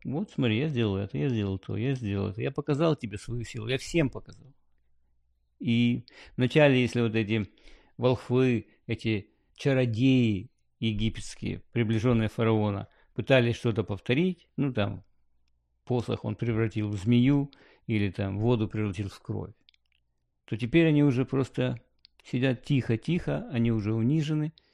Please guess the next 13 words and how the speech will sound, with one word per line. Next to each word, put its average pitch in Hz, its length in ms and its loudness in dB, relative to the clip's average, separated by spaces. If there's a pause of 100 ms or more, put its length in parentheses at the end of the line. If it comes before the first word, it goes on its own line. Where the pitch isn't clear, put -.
(160)
они 127 160 2
уже 127 120 0
ничего 135 220 0
не 127 80 0
могут 110 300 0
сделать, 98 400 -6
все 120 140 -4
эти 110 140 -4
чародеи. 104 520 -8 (2750)
Фараон, 180 680 4 (1160)
с 120 100 -4
другой 131 300 4
стороны, 110 520 0